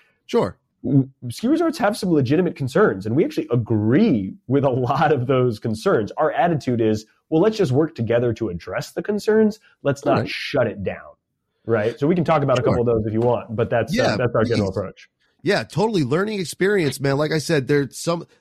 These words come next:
Speaker 1: that point I've only heard a little bit. I've never, like, the cost, the charging for uphill, I've been in that discussion, but the against it, I really haven't. It's just little bits.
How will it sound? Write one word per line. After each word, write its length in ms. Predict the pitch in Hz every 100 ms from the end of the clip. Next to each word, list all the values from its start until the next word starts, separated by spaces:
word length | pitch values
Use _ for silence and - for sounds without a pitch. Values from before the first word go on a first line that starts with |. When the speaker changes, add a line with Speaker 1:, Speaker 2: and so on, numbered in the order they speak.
| -
Speaker 1:
that 440 | 117 190 - _
point 400 | - 170 196 202 _ _ _ -
I've 180 | 165 165
only 240 | 196 185
heard 340 | 120 170 165 151
a 100 | 131
little 320 | 120 147 123
bit. 120 | 113
I've 180 | 104 113
never, 260 | 139 147 123
like, 220 | 135 131
the 60 | 131
cost, 600 | - 165 202 254 - _ _ _
the 160 | 143 135
charging 380 | - 151 165 160
for 120 | 175
uphill, 280 | 165 175 - _ -
I've 180 | 170 156
been 160 | 196
in 160 | 175 139
that 180 | 120 -
discussion, 640 | 95 - 85 - 90 - _ _
but 280 | 151 139 131
the 300 | 139 123 113 117
against 560 | 104 - 139 185 -
it, 100 | 196
I 60 | 151
really 340 | 139 180 160
haven't. 380 | 123 131 113 101
It's 100 | 101
just 180 | 123 113
little 360 | 131 147 139 120
bits. 420 | 127 127 104